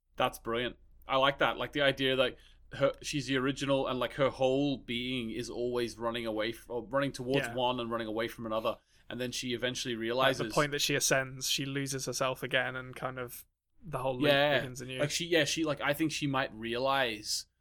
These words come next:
Speaker 1: that, um, that, you know, she's never gonna be happy 'cause she'll never get Homer,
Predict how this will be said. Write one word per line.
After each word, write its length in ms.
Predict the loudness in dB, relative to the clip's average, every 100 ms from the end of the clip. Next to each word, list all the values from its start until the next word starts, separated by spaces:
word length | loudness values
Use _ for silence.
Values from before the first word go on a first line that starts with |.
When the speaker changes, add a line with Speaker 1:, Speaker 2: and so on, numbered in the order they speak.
| _ -2
Speaker 1:
that, 400 | 2 2 0 0
um, 480 | 2 0 -2 -8 -16 _ _
that, 180 | -2 -2 -4
you 100 | -4
know, 280 | -2 -2 -4 _ _ -10
she's 200 | -8 -2
never 240 | 0 0
gonna 180 | 0 -2
be 80 | 0
happy 380 | 0 0 0 -4
'cause 320 | -8 -8 -10
she'll 200 | -8 -4
never 280 | 2 2 4
get 180 | 4 2
Homer, 460 | 2 0 2 0